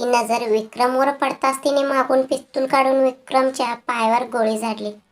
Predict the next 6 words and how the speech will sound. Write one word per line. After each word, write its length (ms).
काय 240
चाललंय 560
हे 200
कोणाला 560
समजण्याआधीच 1160
विक्रम 380